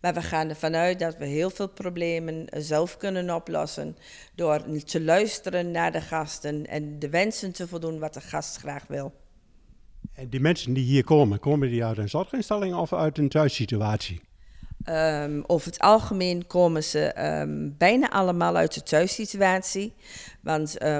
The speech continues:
Speaker 1: wanneer iemand al is opgenomen, dan, eh, wordt het vaak niet meer vergoed, de dagbesteding.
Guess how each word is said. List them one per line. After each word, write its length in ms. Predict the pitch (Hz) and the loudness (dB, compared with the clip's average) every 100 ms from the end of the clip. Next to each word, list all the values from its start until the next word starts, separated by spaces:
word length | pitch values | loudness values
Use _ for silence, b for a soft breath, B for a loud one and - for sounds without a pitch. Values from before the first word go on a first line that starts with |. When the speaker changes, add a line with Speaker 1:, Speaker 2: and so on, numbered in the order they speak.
| 151 | 0
Speaker 1:
wanneer 320 | 156 160 156 | 0 2 0
iemand 340 | 185 165 151 | 0 0 0
al 100 | 151 | 2
is 180 | 147 147 | 0 2
opgenomen, 920 | - 190 - 185 165 165 156 156 165 | 2 2 0 2 2 2 2 -2 -4
dan, 380 | - 156 151 151 | -4 -4 -2 -4
eh, 160 | - 147 151 | -4 -6 -2
wordt 160 | 165 | -4
het 120 | - | -4
vaak 300 | - 156 156 | -2 0 0
niet 180 | - 208 | -4 -6
meer 180 | 190 180 | -4 -4
vergoed, 540 | 170 156 190 247 - - _ | -4 -8 -6 -6 -10 -14 _
de 100 | 175 | -2
dagbesteding. 840 | 180 175 170 160 156 156 156 156 | -2 0 -6 -4 0 0 0 -4